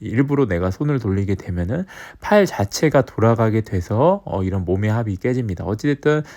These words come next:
내외전 하지 말고 그대로 잡아야 하는데, 자, 근데 그대로 잡으려고 하면은 이 엄지손가락의 모양 때문에 바벨이 손에 제대로 얹어지지 않을 겁니다. 그래서 어떻게 하냐면 저 같은 경우 엄지손가락을 이렇게 벌려서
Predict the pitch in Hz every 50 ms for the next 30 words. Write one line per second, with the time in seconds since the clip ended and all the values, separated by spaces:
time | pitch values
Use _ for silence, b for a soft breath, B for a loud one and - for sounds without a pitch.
0 | B _ - 107 110 120 123 123 127 135 143 135 - 143 104 87 92 104 107 -
1 | - 107 120 117 123 107 - - 85 90 95 98 104 107 107 151 160 151 120 92
2 | 87 113 135 143 143 127 107 95 82 87 90 - 104 101 113 135 160 156 B B
3 | B B B - - 156 190 190 175 143 139 131 151 160 160 156 143 143 139 131
4 | - - 226 220 190 156 175 202 214 190 117 B B B B B - 147 147 107
5 | 113 147 165 190 180 190 180 165 - 180 170 170 160 160 147 110 95 104 123 135
6 | 139 139 139 - 175 180 160 143 143 151 143 110 - - 120 117 123 131 127 123
7 | 147 160 143 101 - - - 196 196 175 120 113 98 110 110 110 95 92 104 110
8 | 120 113 101 95 85 - 131 139 151 151 B B B B B B 98 113 139 151
9 | 139 - 120 101 98 95 90 - 85 92 - - - 131 123 147 101 90 101 -
10 | - 131 - - 160 151 135 113 98 117 151 160 147 - 113 104 123 120 - -
11 | 113 101 90 95 123 165 170 B B B B B - 95 123 147 156 175 151 175
12 | 160 151 - 160 147 143 139 131 139 156 165 165 170 175 175 160 139 95 95 95
13 | - 107 - - - 113 123 139 135 117 - 87 80